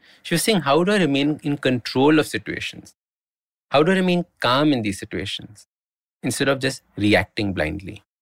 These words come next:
So follow these steps. Make sure that you're safe. Make sure that you realize you're safe. Do your box breathing so it calms your physiology down. And then think about gratitude.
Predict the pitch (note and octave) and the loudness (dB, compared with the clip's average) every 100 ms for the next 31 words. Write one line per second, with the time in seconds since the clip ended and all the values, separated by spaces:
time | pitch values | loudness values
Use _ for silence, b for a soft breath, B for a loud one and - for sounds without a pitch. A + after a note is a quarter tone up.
0 | _ _ _ _ _ _ _ - D#3 B2 | _ _ _ _ _ _ _ -4 2 4
1 | D#3+ F#3 G3 - G#2 - - _ _ - | 2 0 -4 -2 -4 -6 -20 _ _ -6
2 | G#2 D#3+ D#3+ E3 D#3 C3 C3 - - _ | -2 0 0 0 -2 0 -4 -4 -18 _
3 | _ _ _ _ - A2 - C3+ C#3 C#3 | _ _ _ _ -4 -2 0 0 0 0
4 | G#2+ G#2+ C3+ E3+ B2+ G#2 G#2 G2 - _ | 2 4 4 4 2 -2 -2 -6 -8 _
5 | b b b E3 C#3 E3+ B2+ B2+ B2+ B2 | b b b -2 4 4 4 0 -4 -6
6 | A#2 B2+ B2 A#2+ - F#2+ G2 A2+ A#2+ A#2 | -4 -4 -6 -8 -4 -2 -2 -2 -4 -2
7 | G#2 G2+ A2 B2+ G2 F2 F#2 - _ _ | 0 0 0 -2 -2 -2 -4 -12 _ _
8 | - G#2+ G#2 A2+ G#2+ G2 G2+ F2+ D2 D2+ | -4 0 0 0 -2 -2 -2 -2 -4 -4
9 | - - - | -10 -14 -14